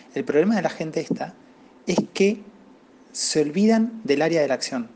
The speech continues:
Se quedan en el área mental dando vueltas, dando vueltas, dando vueltas, dando vueltas, pensando, entendiendo, buscando, revisando, escudriñando, bla, bla, bla. Pero no pasan a la acción.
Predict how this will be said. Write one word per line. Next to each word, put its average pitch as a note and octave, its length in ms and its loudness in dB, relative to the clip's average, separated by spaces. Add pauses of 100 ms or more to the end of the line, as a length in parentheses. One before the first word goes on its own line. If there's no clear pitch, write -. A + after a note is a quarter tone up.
(100)
Se - 180 -6
quedan E3+ 200 0
en D#3 120 -4
el D3 100 -4
área D#3 160 0
mental C#3+ 340 -2
dando C3 200 -4
vueltas, B2+ 280 -4
dando B2+ 180 -8
vueltas, B2+ 260 -6
dando B2 160 -4
vueltas, B2 260 -6
dando B2 200 -6
vueltas, B2 280 -6
pensando, B2 440 -8
entendiendo, B2 540 -6
buscando, B2+ 480 -6
revisando, B2 540 -6
escudriñando, C3 800 -6
bla, C#3 280 -6
bla, D#3 240 -8
bla. - 220 -12 (1040)
Pero C3+ 220 -4
no D#3 160 -8
pasan G3 540 -4 (200)
a C3+ 120 -10
la B2+ 80 -6
acción. B2 420 -6